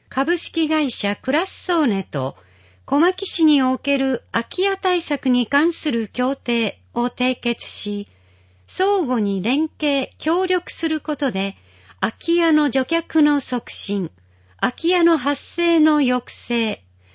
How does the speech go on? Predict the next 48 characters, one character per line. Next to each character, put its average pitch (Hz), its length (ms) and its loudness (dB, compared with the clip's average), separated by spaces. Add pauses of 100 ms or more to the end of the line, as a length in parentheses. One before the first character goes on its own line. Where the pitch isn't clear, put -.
(380)
お 311 100 2
よ 285 160 4
び 185 280 -4 (280)
適 262 260 -2
切 370 320 0
な 349 200 4
管 349 320 4
理 254 160 2
を 240 100 0
図 254 300 0
る 294 120 0
こ 277 160 0
と 277 160 0
に 226 200 2
よ 208 120 0
り、 190 300 -4 (260)
総 381 320 0
合 370 220 0
的 339 320 0
な 302 200 4
空 277 120 0
き - 160 -4
家 349 180 0
対 330 240 0
策 240 480 -2
を 220 80 0
推 277 280 -2
進 240 340 0
し、 220 400 -4 (400)
良 330 240 2
好 349 340 0
な 302 320 2 (100)
居 285 220 2
住 359 280 0
環 359 260 4
境 277 300 2
の 247 180 2
形 320 280 -2
成 311 380 0
を 294 140 2
目 269 120 4
指 302 260 0
し - 180 -6
て 220 160 0
い 196 60 -4
き - 200 -8
ま 175 160 -2
す。 - 280 -20